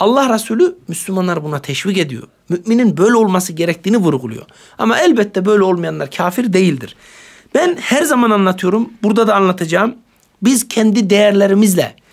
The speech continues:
kendi medeniyetimizle, kendi kültürümüzle, İslam kültürümüzle ve kendi değer yargılarımızla izzetli olmayı bilmeli, becerebilmeliyiz kardeşlerim.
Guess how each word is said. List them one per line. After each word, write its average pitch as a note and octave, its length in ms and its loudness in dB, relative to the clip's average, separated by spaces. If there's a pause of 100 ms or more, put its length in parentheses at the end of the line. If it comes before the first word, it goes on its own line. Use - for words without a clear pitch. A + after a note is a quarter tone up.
(480)
kendi A#3 560 2
medeniyetimizle, F#3+ 1040 2
kendi F#3+ 380 2
kültürümüzle, F3+ 680 -2
İslam F#3 340 -2
kültürümüzle D#3 800 -4 (440)
ve D#3 60 -2
kendi F#3+ 580 0 (160)
değer F#3+ 280 2
yargılarımızla F3+ 1040 0 (300)
izzetli F3+ 440 -2
olmayı F3 420 2
bilmeli, F#3 540 2 (160)
becerebilmeliyiz D#3+ 720 -2
kardeşlerim. B2+ 540 -10